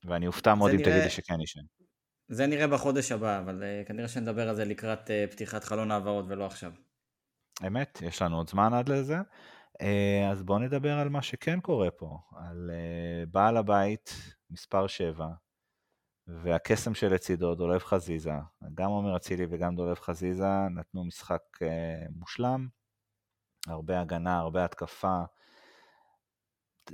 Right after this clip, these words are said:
Speaker 1: תאווה לעיניים, כלומר, גם ה-, הגול של, אה, של אצילי בנגיחה, הבישולים, מרגיש ש-, שאצילי באמת השתלט, אה,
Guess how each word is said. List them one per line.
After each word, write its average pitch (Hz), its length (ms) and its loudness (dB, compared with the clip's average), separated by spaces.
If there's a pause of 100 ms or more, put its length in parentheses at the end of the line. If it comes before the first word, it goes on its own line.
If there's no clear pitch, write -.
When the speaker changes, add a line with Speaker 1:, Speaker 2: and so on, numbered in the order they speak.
Speaker 1:
תאווה 101 420 6
לעיניים, 90 440 2
כלומר, 82 300 -4
גם 92 220 0
ה-, 90 300 0
הגול 92 280 0
של, 87 360 -2
אה, 85 500 -6
של 82 280 -10
אצילי 90 360 -2
בנגיחה, 82 800 -4 (140)
הבישולים, 87 840 -6 (1160)
מרגיש 90 440 -10
ש-, 80 640 -4
שאצילי 85 380 -6
באמת 85 220 -6
השתלט, - 560 -6
אה, 82 520 -10